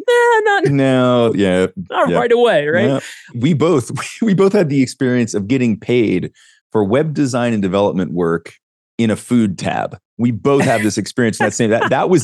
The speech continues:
Speaker 2: that was where the world was at, at that point. You could still pay developers in ribs and grilled cheese.
Speaker 1: Dude, totally. It, and honestly, and we were excited about it.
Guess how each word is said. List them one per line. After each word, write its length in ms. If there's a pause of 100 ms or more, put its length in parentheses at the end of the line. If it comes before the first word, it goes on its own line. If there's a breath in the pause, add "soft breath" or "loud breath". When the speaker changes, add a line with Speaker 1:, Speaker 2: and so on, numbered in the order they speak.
Speaker 2:
that 260
was 160
where 220
the 80
world 260
was 160
at, 120
at 80
that 200
point. 220
You 80
could 160
still 240
pay 300
developers 640
in 200
ribs 440
and 200
grilled 300
cheese. 500 (360)
Speaker 1:
Dude, 280
totally. 460
It, 160
and 160
honestly, 480
and 140
we 60
were 60
excited 400
about 260
it. 100